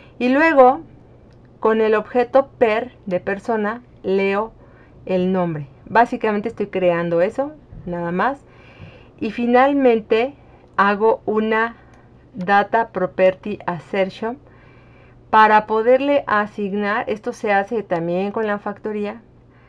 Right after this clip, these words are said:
para poderle asignar, fíjense, a este individuo persona, que esta es una cosa chistosa, el individuo va en medio. ¿Qué atributo le quiero, a-, sobre cuál quiero trabajar?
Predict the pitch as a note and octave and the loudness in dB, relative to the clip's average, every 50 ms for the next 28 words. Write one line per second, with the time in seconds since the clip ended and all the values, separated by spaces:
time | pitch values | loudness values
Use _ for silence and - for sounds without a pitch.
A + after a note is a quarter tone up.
0 | - - - - - - - - - - - G#3+ G#4 - - - A3+ A#3 B3 C4+ | -20 -20 -20 -20 -20 -20 -20 -20 -8 0 2 4 6 6 4 4 2 4 4 4
1 | D4 D#4+ E4 D#4+ - - - C4+ - - A3 G#3 G#3 G#3+ G#3+ G#3 A3 B3 D4+ E4 | 4 2 -2 -2 0 0 -2 -2 -2 -4 -4 -2 -2 0 0 0 0 -2 -4 -8
2 | - - - - G#3+ G3 G3+ G3+ F#3+ F#3+ - F#3+ - - _ _ - - G3 A3 | -14 -18 -12 -10 -10 -6 -4 -6 -6 -6 -6 -10 -10 -10 _ _ 0 2 4 6
3 | A#3 B3+ C#4+ D#4 D#4 - - F#4 F4 D#4+ C4 B3 G#3+ A3+ A3 A3+ B3+ C4+ C4+ - | 6 6 4 4 0 -4 -2 -2 -2 0 -2 -2 -4 -2 0 2 2 2 2 2
4 | F#3+ F#3 - G#3 F#3+ F#3+ G3 A3+ - B3 - - G#3 - - - - G#3 G3+ G3 | 0 0 0 -2 -4 -2 -2 -4 -6 -8 -10 -14 -14 -14 -14 -8 -6 -4 -4 -4
5 | G3 G3 G3 G#3 G#3 G3+ - F3 E3 - F3+ F#3 F#3 A3 A#3 A#3+ - _ _ - | -6 -8 -8 -8 -10 -10 -10 -12 -10 -8 -8 -6 -6 -6 -8 -8 -10 _ _ -18
6 | - - G3 G3+ G#3 A3 A3 G#3+ A3+ A3 A#3 B3+ C4 B3 C4+ C#4+ D#4+ F#4 F4+ - | -10 -6 -4 -2 -2 -2 -2 -2 -2 -2 0 0 2 4 4 4 4 2 -4 -12
7 | - - - - - - - - - F#3 G3 G3 F#3+ G3 F#3+ E3+ E3 D#3 - - | -20 -20 -20 -20 -20 -20 -20 -10 -2 0 2 2 4 2 2 0 -2 -2 -6 -14
8 | - - - - - - - - - - - - - - - - - - - B3+ | -20 -20 -20 -20 -20 -20 -20 -20 -20 -20 -20 -20 -20 -20 -20 -20 -10 0 6 10
9 | B3+ C4+ C#4 C#4+ C#4+ C#4+ C#4+ C4 A3+ A3+ G#3+ G3 G#3 A3+ A3+ A3+ - A#3+ A#3+ A#3 | 10 12 12 10 8 8 4 -4 -8 -8 -10 -8 -10 -10 -8 -2 0 0 0 0
10 | G3+ G3 - - A3+ G#3 G#3 G3+ G#3+ G#3+ A3 A3 G#3+ - - - - _ _ _ | -2 -6 -6 -4 -4 -2 -2 -2 -2 -2 -2 -4 -6 -10 -20 -20 -20 _ _ _
11 | _ _ - - - E3+ F3 F3+ - - - F#3 F#3 F#3+ F#3 - A3 A3 G#3+ G#3+ | _ _ -14 -8 -6 -4 -4 -4 -6 -6 -6 -6 -4 -4 -4 -4 -4 -6 -6 -4
12 | - A3 A3 A3+ A3 G#3+ G3+ F3+ F3+ F3+ G3 A3+ A#3+ | -4 -4 -4 -4 -4 -2 -2 -2 -2 -2 -4 -6 -8